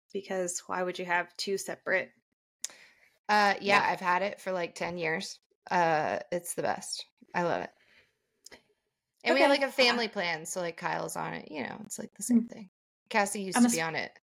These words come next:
Speaker 2: but now she's a Spotify girl.
Speaker 1: I'm a Spotify girl. I love
Speaker 2: Mm-hmm.
Speaker 1: Spotify.
Speaker 2: The only thing I feel
Speaker 1: Um,
Speaker 2: left out on is, like, the year Wrapped, which YouTube Music has that too, but it just, like,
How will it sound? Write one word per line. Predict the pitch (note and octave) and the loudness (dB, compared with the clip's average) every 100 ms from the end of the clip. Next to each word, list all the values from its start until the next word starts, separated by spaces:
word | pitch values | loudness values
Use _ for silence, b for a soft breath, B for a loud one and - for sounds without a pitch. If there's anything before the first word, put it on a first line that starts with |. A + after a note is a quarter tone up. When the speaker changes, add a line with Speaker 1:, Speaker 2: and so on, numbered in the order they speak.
| - | -4
Speaker 2:
but | F3 | 0
now | F3 | 0
she's | E3+ - F3+ | 0 -4 -6
a | - | -6
Spotify | - G3 - - | -6 -8 -8 -8
girl. | - G#3 - _ _ _ _ _ | -8 -10 -12 _ _ _ _ _
Speaker 1:
I'm | G#3+ G#3+ | -2 -2
a | |
Spotify | A3+ A#3 A3+ A3+ F#3+ | 0 2 2 2 0
girl. | F#3+ F#3 F#3 _ | 0 -2 -4 _
I | - | 4
love | F3+ F3 | 6 6
Speaker 2:
Mm-hmm. | |
Speaker 1:
Spotify. | E3+ F3+ F3+ F3+ F3+ - _ _ _ _ A3+ | 4 2 0 -2 -4 -10 _ _ _ _ -8
Speaker 2:
The | A3+ | -4
only | A#3+ D4 | -4 -4
thing | E4+ | 0
I | E4+ A#3+ | 2 4
feel | A#3 A#3 | 4 4
Speaker 1:
Um, | |
Speaker 2:
left | A3 G3+ G3+ F#3 | 4 4 4 0
out | E3 E3 | 0 -2
on | D#3+ | -8
is, | D#3+ D#3 | -10 -10
like, | - D#3+ _ | -10 -12 _
the | E2 | -14
year | - - - - - | -12 -12 -10 -12 -12
Wrapped, | - - - - - - | -8 -4 -4 -6 -16 -10
which | F3 E3+ - F3+ | -6 -6 -6 -6
YouTube | F3+ F3+ F3 | -4 -2 -2
Music | E3+ D#3+ - | -2 -4 -2
has | D#3+ | -2
that | G2 - - | 0 -2 -2
too, | D#3 D3+ | -2 -2
but | D#3+ E3+ | -2 -4
it | - | -4
just, | - - | -6 -6
like, | - | -8